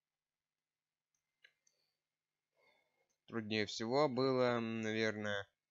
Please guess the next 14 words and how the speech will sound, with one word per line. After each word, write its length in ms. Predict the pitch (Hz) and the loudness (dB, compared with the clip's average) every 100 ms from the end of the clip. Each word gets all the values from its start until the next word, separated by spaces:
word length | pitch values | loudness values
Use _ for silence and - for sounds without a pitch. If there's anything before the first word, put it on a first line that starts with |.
| - | -10
со 120 | 110 | -8
стеклом 520 | - - - 104 98 | -8 -12 -10 -10 -8
возиться. 480 | 95 92 90 - 92 _ _ _ _ _ _ _ _ _ _ _ _ _ _ _ _ _ _ _ _ _ _ _ _ _ _ _ _ _ _ _ | -8 -8 -10 -16 -18 _ _ _ _ _ _ _ _ _ _ _ _ _ _ _ _ _ _ _ _ _ _ _ _ _ _ _ _ _ _ _
Ну, 260 | - 190 151 | -14 -8 -4
если 420 | 123 127 123 - | -2 -2 -4 -4
честно, 440 | 117 160 156 - 120 | -4 0 0 0 2
я 180 | 113 | 2
быстро 380 | 107 147 196 175 | 2 -2 -4 -6
все 200 | - 147 | -6 -6
это 180 | 139 143 | -4 -6
делал 300 | 127 185 165 | -4 -2 -2
благодаря 720 | 123 123 113 107 117 113 113 | 0 0 0 2 2 4 4
одному 440 | 113 117 127 131 151 | 2 0 -6 -8 -8
моду, 500 | 196 226 247 226 214 | -6 -6 -6 -10 -14